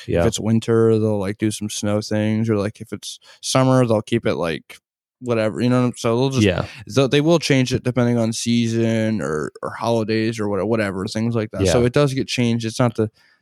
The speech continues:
Speaker 2: not that really the same every time, but I understand. I,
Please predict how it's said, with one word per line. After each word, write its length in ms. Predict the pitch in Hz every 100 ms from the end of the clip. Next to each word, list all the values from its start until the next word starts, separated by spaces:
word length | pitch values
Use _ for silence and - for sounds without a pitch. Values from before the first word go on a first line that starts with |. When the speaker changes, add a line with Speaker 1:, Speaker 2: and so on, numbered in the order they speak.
| _ 135
Speaker 2:
not 100 | 127
that 100 | 95
really 300 | 104 123 110
the 120 | 95
same 360 | - 127 135
every 200 | 135 131
time, 260 | 127 131 123
but 100 | 101
I 40 | 123
understand. 340 | 127 107 -
I, 220 | - 120